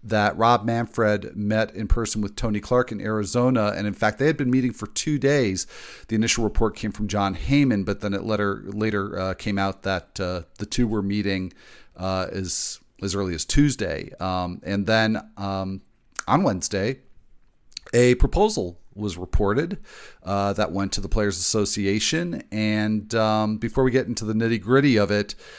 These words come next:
uh, is this, uh, lifting your, your baseball spirits?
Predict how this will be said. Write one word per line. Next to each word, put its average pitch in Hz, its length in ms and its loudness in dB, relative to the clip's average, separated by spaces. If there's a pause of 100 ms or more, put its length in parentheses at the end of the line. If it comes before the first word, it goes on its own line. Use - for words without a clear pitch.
(220)
uh, 104 440 0 (220)
is 104 200 -4
this, 113 240 0
uh, 110 160 4
lifting 127 340 2
your, 117 300 0
your 127 100 4
baseball 131 380 4
spirits? - 520 -2